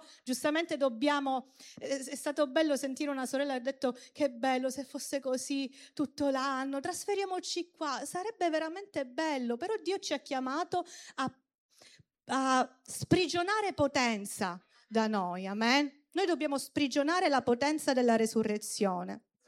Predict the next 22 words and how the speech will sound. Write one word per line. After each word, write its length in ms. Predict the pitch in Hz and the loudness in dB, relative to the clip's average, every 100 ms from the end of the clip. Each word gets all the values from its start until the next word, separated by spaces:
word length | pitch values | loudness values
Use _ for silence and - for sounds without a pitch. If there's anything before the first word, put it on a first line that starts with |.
| _ _ _ - - - | _ _ _ -20 -20 -8
Allora 280 | 277 381 427 | -2 0 0
noi 120 | 392 | 0
dobbiamo 380 | 381 269 339 330 | -2 -2 0 0
dire: 320 | 277 330 254 | 0 0 -2
"Signore, 520 | 247 330 330 392 381 | -4 -6 -2 -2 -2
fammi 440 | 320 320 349 349 320 | -2 -4 -4 -6 -2
vedere 480 | 285 277 339 359 330 | 0 2 2 2 0
i 60 | |
segni 600 | - 285 294 311 302 302 - - - | 0 0 2 2 2 2 -2 -20 -10
che 100 | - | -2
hai 120 | 233 | 0
lasciato 580 | 240 226 - 302 320 320 | 0 -2 -2 -2 0 0
nella 260 | 285 269 247 | 0 0 -2
mia 220 | 262 277 | 0 0
vita 260 | 247 214 240 | 0 -2 -2
e 140 | 240 | -2
che 100 | 330 | -2
io 160 | 349 311 | 0 0
ancora 460 | 311 - 233 226 | -2 2 2 2
non 180 | 240 269 | 0 2
ho 80 | 320 | 2
riconosciuto", 1200 | 311 262 233 220 202 - - 240 202 175 - | 2 0 -2 -2 -4 -4 0 0 0 -2 -2